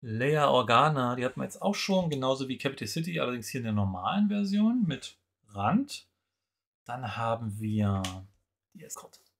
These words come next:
Segelbarke, wachsame Ehrengarde, Aufwiegler von Jeddah.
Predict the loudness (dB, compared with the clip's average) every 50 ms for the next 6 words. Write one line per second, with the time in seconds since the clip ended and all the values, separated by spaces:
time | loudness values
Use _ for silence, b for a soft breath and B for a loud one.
0 | _ _ -14 -12 -6 -2 0 0 0 0 -4 -4 -4 -6 -4 -4 -6 -8 -10 -12
1 | -16 -18 -18 -18 _ -8 -8 -6 -4 -4 -4 -4 -4 -6 -6 -4 -4 -4 -4 -4
2 | -4 -4 -4 -4 -4 -6 -6 -6 -6 -8 -10 -16 _ _ _ _ _ _ _ _
3 | _ _ _ _ -8 -6 -6 -6 -8 -12 -12 -14 -14 -10 -8 -6 -4 -4 -4 -6
4 | -6 -8 -8 -6 -8 -10 -12 -12 -8 -4 -2 -2 0 2 2 2 2 2 2 0
5 | -2 -4